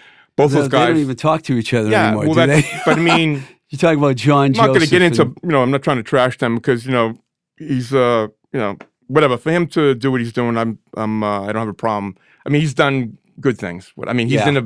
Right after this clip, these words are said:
Speaker 1: his band's
Speaker 2: And I'm
Speaker 1: touring.
Speaker 2: not trying to start
Speaker 1: Yeah.
Speaker 2: controversy. I just
Speaker 1: But
Speaker 2: thought it
Speaker 1: this
Speaker 2: was
Speaker 1: is the bo-,
Speaker 2: odd.
Speaker 1: this is our truth, okay? Our truth is that we weren't, so I can't answer for what was going on maybe at the Rock Hotel, but I'm just me personally and my intimate thing.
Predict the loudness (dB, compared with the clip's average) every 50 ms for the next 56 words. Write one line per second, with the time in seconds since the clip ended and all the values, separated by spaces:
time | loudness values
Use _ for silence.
0 | -6 -6 -6 -6 -4 -2 0 0 0 0 0 2 2 4 4 4 4 4 2 2
1 | 0 -2 -2 0 2 2 2 2 0 0 0 0 0 0 -2 -2 0 0 0 0
2 | 0 -2 -2 0 0 0 0 0 0 0 0 0 -2 -4 -2 0 2 2 4 4
3 | 4 2 2 2 2 2 4 4 4 4 4 2 2 0 0 0 2 2 4 4
4 | 2 0 -2 -4 -6 -4 -4 -4 -4 -6 -6 -2 0 2 2 2 2 0 0 -2
5 | -2 -2 -4 -4 -2 0 2 2 4 4 4 4 4 4 2 0 -2 -2 0 2
6 | 4 4 2 0 0 -2 0 2 2 2 2 2 2 0 0 -4 -4 -2 -2 -2
7 | 0 2 0 0 -2 -2 _ -12 -10 -6 -4 -2 -2 -2 0 0 0 0 0 0
8 | -2 -2 -2 -2 0 0 0 -2 -2 -6 -8 -20 -20 -16 _ -4 -2 0 2 2
9 | 0 0 0 -2 -2 -2 0 0 2 2 4 2 2 0 -2 -2 -4 -4 -2 -4
10 | -8 -8 -8 _ _ -14 -12 -8 -4 -2 -2 -2 -2 0 0 0 0 0 0 -2
11 | -4 -2 0 2 2 2 2 2 0 -2 -2 -2 -2 -2 -2 -2 -2 -2 -2 -2
12 | -2 -4 -6